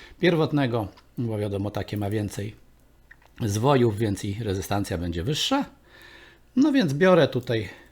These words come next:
miernik, tu są kabelki od tego transformatora, biorę miernik ten zwykły, podpinam i zobaczmy, co nam pokaże.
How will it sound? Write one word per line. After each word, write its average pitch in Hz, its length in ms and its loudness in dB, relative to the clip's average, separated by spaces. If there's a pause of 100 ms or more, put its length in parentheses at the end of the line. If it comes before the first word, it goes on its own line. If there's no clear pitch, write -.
(1120)
miernik, 117 580 4 (480)
tu 120 100 -2
są 101 160 -4
kabelki 113 600 -2 (1600)
od - 200 -12
tego 110 240 -2
transformatora, 110 840 -2
biorę 110 280 -2
miernik 113 440 -4
ten 95 260 -6 (760)
zwykły, 135 640 4 (360)
podpinam 127 600 2 (1300)
i 123 120 -2
zobaczmy, 104 420 -2
co 98 120 -8
nam 92 120 -4
pokaże. 120 580 -2